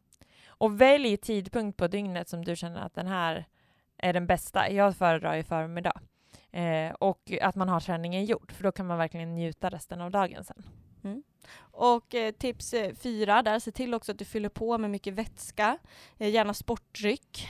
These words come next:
Speaker 2: Eh, vi har ju samarbete med Umara så man kan få rabatt där om man är medlem, så det kan vi tipsa om också.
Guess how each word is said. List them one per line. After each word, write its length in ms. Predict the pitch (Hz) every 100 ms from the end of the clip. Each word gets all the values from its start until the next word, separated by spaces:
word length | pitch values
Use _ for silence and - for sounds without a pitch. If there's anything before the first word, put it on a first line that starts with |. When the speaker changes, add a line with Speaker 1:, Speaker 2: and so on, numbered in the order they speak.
| -
Speaker 2:
Eh, 200 | 202 196
vi 100 | 226
har 60 |
ju 60 | 240
samarbete 400 | 247 220 208 202
med 120 | 202
Umara 460 | 202 196 175 180 285
så 120 | -
man 80 | 208
kan 100 | 202
få 140 | 190
rabatt 340 | 185 180 247 -
där 260 | - 208 302 - - _
om 80 | 196
man 140 | 185
är 40 | 185
medlem, 360 | 180 170 185 392
så 120 | -
det 100 | 196
kan 100 | 196
vi 60 | 202
tipsa 300 | 220 - 185
om 100 | 202
också. 180 | 208